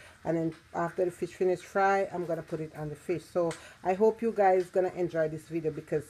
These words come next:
today is my day for cooking fish. And whenever we do these fish, we always call it scaveche fish. So after everything, I'm gonna show you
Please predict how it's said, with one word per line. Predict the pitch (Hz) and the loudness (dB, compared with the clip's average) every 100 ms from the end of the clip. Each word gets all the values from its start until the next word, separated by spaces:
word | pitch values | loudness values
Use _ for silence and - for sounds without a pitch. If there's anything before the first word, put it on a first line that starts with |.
| - | -10
today | - 160 180 185 190 185 180 - | -8 2 4 6 4 0 -6 -8
is | 156 135 | -8 -4
my | 160 147 | -4 -4
day | 143 156 147 156 - - - _ | -4 -8 -8 -10 -14 -20 -20 _
for | - - 156 143 147 - | -20 0 2 2 0 -4
cooking | - 202 - 202 180 180 175 - - - - | -6 -6 0 2 4 0 -4 -14 -20 -20 -8
fish. | - 147 127 - - | -4 -2 -4 -14 -4
And | 156 156 156 | -2 0 0
whenever | 165 165 180 190 208 208 | -2 -2 0 2 2 2
we | 185 | 0
do | 190 190 | 2 2
these | 180 190 - | 0 -6 -6
fish, | 220 214 - | -4 -4 -4
we | 175 | -6
always | 175 175 170 175 | 0 0 0 -2
call | - - 170 | -4 0 2
it | 156 160 - - - - - | 2 -2 -14 -20 -20 -20 -2
scaveche | 160 - 175 165 160 - - - | -2 0 -2 -2 -4 -14 -20 -20
fish. | - - - 196 117 - - - _ - - - | -20 -20 -4 -2 -2 -12 -20 -20 _ -20 -20 -4
So | 190 170 170 | 2 4 4
after | 190 214 220 233 220 214 202 220 | 6 4 4 4 6 4 2 -2
everything, | 202 196 190 185 175 | 0 0 2 0 0
I'm | |
gonna | 170 185 | 0 -2
show | 180 180 | 0 -2
you | 170 | 0